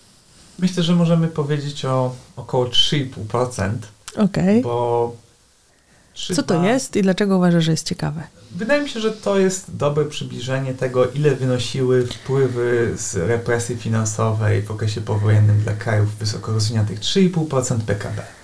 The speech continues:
Speaker 2: Rocznie.
Speaker 1: To wydaje mi się, takie jest podsumowanie. Trzy i pół procent P K B rocznie. Nie jest to mało, więc tak jak wspomnieliśmy, to pozwoliło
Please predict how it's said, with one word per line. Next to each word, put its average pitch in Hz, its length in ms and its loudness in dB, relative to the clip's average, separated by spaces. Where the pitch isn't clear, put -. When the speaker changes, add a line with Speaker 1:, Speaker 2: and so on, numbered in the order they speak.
Speaker 2:
Rocznie. 156 260 0
Speaker 1:
To 107 60 -4
wydaje 127 240 0
mi 110 60 -2
się, - 100 -6
takie 117 260 -2
jest 110 220 0
podsumowanie. 113 760 0
Trzy - 240 -4
i 202 60 0
pół - 140 -2
procent 120 340 -2
P 117 120 -6
K 107 120 -2
B 104 180 2
rocznie. 98 340 -4
Nie 139 100 0
jest 131 180 -4
to 127 80 -6
mało, 117 400 -2
więc - 460 -4
tak 107 180 -2
jak 110 120 0
wspomnieliśmy, 117 800 0
to 110 80 -2
pozwoliło 107 800 0